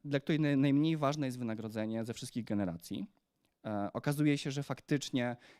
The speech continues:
milenialsi, boomerzy, e, e, X-y bardziej to wynagrodzenie cenią niż Gen Z. I okej, pieniądze są ważne dla Gen Z, ale nie tak ważne dla, jak dla innych generacji. Po drugie, skoro mówiłem wcześniej o tym naszym mózgu,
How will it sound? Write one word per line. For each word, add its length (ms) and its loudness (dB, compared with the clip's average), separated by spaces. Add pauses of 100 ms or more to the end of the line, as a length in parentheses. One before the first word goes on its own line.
milenialsi, 840 0
boomerzy, 720 -2 (200)
e, 40 -8
e, 360 -2 (160)
X-y 500 0 (600)
bardziej 320 0
to 100 -6
wynagrodzenie 560 -2
cenią 300 -4
niż 180 -6
Gen 160 -6
Z. 60 -8
I 160 -4
okej, 400 0 (200)
pieniądze 360 0
są 240 -2
ważne 300 0
dla 160 2
Gen 180 0
Z, 120 -4 (380)
ale 180 4
nie 140 8
tak 180 -2
ważne 320 -2
dla, 140 0
jak 300 -6
dla 120 0
innych 240 -2
generacji. 680 -6 (380)
Po 100 0
drugie, 340 4
skoro 480 4 (460)
mówiłem 340 6
wcześniej 480 -2
o 80 -16
tym 400 0
naszym 260 -2
mózgu, 560 0